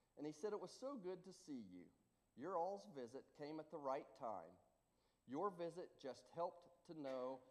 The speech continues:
that God knows and sees and cares. Would be great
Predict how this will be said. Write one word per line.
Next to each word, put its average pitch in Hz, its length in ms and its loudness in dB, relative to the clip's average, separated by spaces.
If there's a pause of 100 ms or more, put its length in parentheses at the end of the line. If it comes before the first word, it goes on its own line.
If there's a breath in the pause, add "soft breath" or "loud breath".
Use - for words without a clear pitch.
(140 loud breath)
that 117 300 -2
God 151 340 4
knows 135 560 -2 (400)
and 147 280 -2
sees 107 600 -6 (420 soft breath)
and 135 240 2 (120)
cares. 87 440 0 (220)
Would 120 180 -4
be 131 120 0
great 156 360 2